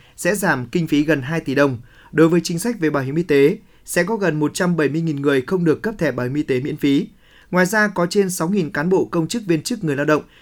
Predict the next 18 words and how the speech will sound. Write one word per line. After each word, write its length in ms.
sẽ 200
không 260
còn 160
được 160
hưởng 300
chính 200
sách 180
ưu 120
đãi 260
khi 140
công 200
tác 220
ở 120
vùng 180
đặc 120
biệt 140
khó 120
khăn. 260